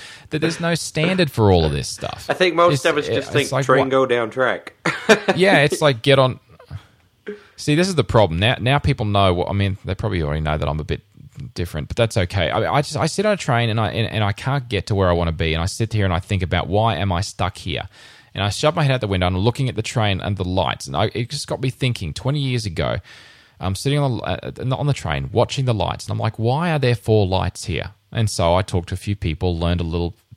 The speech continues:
Speaker 1: bit of stuff there. All of those notes that I, that I put together, five pages of notes that went into, into this episode, most of that I wrote from memory because I've been on trains for so long. I've been thinking about it for so long. I find it fascinating the way that trains have evolved, the way that train networks have evolved, the signaling methods that they use.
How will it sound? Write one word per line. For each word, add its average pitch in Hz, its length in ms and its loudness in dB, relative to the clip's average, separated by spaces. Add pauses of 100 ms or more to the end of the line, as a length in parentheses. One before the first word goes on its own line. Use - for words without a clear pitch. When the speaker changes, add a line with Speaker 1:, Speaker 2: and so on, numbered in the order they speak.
Speaker 1:
bit 92 140 -2
of 101 40 -10
stuff - 360 -4
there. 64 240 -4 (640)
All 175 180 6
of 196 60 6
those 127 240 4
notes 110 340 2
that 107 140 2
I, 87 200 4
that - 120 -4
I 98 80 4
put - 260 -4
together, 85 360 0
five 117 340 2
pages 85 320 2
of 80 80 -2
notes 82 280 0
that 67 80 -6
went 87 160 0
into, - 360 -8
into 92 140 -4
this - 240 -6
episode, - 560 -2 (300)
most 117 320 4
of - 60 -10
that 110 120 2
I 104 60 2
wrote 98 280 2
from 92 200 -4
memory 95 340 0
because 90 600 0
I've 101 120 0
been 107 140 0
on 104 120 0
trains 90 340 -2
for - 80 -4
so 87 260 0
long. 85 240 0
I've 71 80 -4
been 104 80 -8
thinking 107 280 0
about 71 240 -2
it - 80 -12
for - 60 -12
so - 280 -2
long. 85 360 0 (640)
I 110 80 0
find 147 260 2
it - 120 -8
fascinating 98 680 0
the 82 80 0
way 90 240 2
that 82 140 -2
trains 92 400 0
have 82 120 -2
evolved, 85 560 0
the 78 100 -4
way 80 180 0
that 69 120 -6
train 85 360 -4
networks 90 340 -4
have 87 100 -2
evolved, 78 460 0
the - 80 -10
signaling 120 500 0
methods 104 340 -2
that - 140 -6
they 82 120 -2
use. 85 380 -2